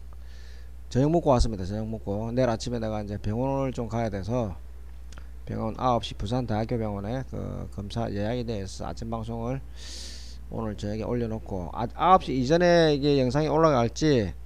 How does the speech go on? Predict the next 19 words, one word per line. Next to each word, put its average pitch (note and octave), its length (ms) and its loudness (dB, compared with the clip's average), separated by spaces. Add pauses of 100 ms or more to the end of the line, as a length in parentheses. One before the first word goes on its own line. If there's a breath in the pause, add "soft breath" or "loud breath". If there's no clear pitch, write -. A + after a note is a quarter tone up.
(440 soft breath)
열한 D3 260 6
시 A2+ 1040 2
전후에 C#3+ 280 4
올라갈지는 A2+ 500 0
잘 A2+ 180 0
모르겠는데, A2 540 -2
가급적이면 A#2+ 920 -2 (500 soft breath)
아홉 B2+ 220 10
시 A2+ 540 4
부근에 A2+ 340 4
올릴 B2 320 0
수 A2 140 -4
있도록 A2+ 420 -2
내가 G2 160 -4
해드리겠습니다. F#2 880 -6
예, A#2+ 320 -10 (160)
가급적이면 A2+ 720 0
아홉 A2+ 280 -2
시 A2+ 280 -8